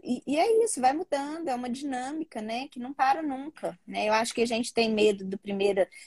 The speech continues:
vez que a criança vai pra escola, e depois, olha só, ele já tá mudando pela terceira vez de escola, já tem um coração apreensivo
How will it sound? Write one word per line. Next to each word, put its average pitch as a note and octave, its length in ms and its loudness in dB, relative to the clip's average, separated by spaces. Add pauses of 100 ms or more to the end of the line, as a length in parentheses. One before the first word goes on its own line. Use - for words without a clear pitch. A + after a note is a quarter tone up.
(120)
vez G3+ 260 8
que G3+ 80 0
a G3+ 40 -4
criança F#3+ 360 -2
vai F#3 140 0
pra F3 140 -10
escola, A#3 640 0
e G#3+ 100 -6
depois, G#3+ 460 -4
olha G#3+ 200 0
só, F#3 320 -4
ele G3 180 -6
já A#3 100 -6
tá A3+ 140 -4
mudando A3 380 -4
pela A3 200 -4
terceira B3 460 -2
vez A3+ 220 -4
de G#3+ 80 -10
escola, A3 420 0
já A3+ 140 -2
tem A#3+ 320 0
um B3+ 80 -12
coração A#3 640 0
apreensivo A3 680 -4